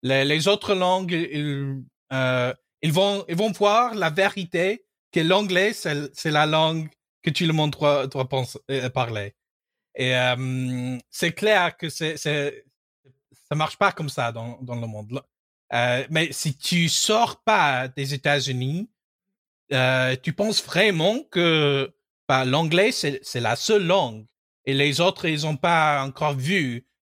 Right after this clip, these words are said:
qu'ils doivent, euh, apprendre l'anglais. Mais en,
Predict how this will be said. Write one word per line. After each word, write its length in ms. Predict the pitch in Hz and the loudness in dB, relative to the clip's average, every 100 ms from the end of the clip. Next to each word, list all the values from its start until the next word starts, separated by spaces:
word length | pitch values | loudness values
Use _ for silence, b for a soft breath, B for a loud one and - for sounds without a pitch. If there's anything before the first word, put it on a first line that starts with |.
| - | -6
qu'ils 200 | 143 135 | -4 -2
doivent, 420 | 143 147 139 143 135 | 2 2 2 -2 -2
euh, 320 | 127 123 123 | 0 0 -2
apprendre 400 | 123 151 131 127 | -4 -4 -4 -4
l'anglais. 500 | 123 117 107 101 104 _ _ _ _ - | -4 -6 -8 -10 -12 _ _ _ _ 0
Mais 300 | 131 139 147 - | 2 2 0 -4
en, 160 | 165 | -4